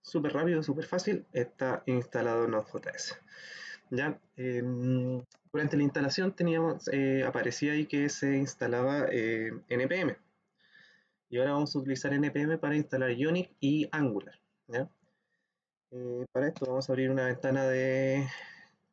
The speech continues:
comandos de Windows, ¿ya? Y vamos a tirar el siguiente comando. Esto es para instalar Ionic. N P M install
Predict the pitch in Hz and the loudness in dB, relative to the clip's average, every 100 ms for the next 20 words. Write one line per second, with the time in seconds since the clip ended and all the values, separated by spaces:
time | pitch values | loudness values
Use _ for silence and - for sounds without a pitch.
0 | _ 139 160 175 - 185 180 196 277 - | _ -2 0 0 2 2 2 2 -2 -12
1 | - _ _ _ _ _ _ _ - - | -20 _ _ _ _ _ _ _ -20 -20
2 | - _ - 170 185 - - 175 175 170 | -20 _ -4 0 0 -4 -2 0 2 4
3 | 165 165 160 151 - - - 135 - 139 | 2 2 0 0 0 0 -2 -6 -2 0
4 | 135 143 - - 139 - - _ - 127 | 2 0 0 -2 -2 -2 -8 _ -2 0
5 | 104 - 92 _ _ 135 - - 131 127 | 0 -4 -12 _ _ -6 -4 -2 0 0
6 | - 123 135 - _ _ _ _ _ _ | 0 0 0 -4 _ _ _ _ _ _
7 | _ 131 196 - - - _ _ _ _ | _ -4 -4 -6 -16 -20 _ _ _ _
8 | _ _ _ _ _ _ _ _ 113 110 | _ _ _ _ _ _ _ _ -8 -2
9 | 120 139 170 180 - _ _ _ _ _ | 0 4 4 2 -2 _ _ _ _ _
10 | _ _ _ _ _ _ _ _ _ _ | _ _ _ _ _ _ _ _ _ _
11 | _ _ - 170 _ _ 165 | _ _ -10 -10 _ _ -2